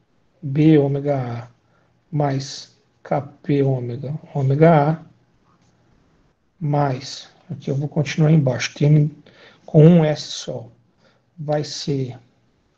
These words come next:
K I ômega, ômega A,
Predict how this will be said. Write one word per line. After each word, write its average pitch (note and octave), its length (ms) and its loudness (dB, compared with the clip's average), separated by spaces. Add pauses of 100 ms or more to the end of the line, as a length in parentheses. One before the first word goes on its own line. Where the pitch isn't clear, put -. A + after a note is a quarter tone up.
(560)
K D#3 220 -2
I D#3+ 180 -2
ômega, C3 560 -10 (240)
ômega C#3+ 640 -4
A, E3 60 -16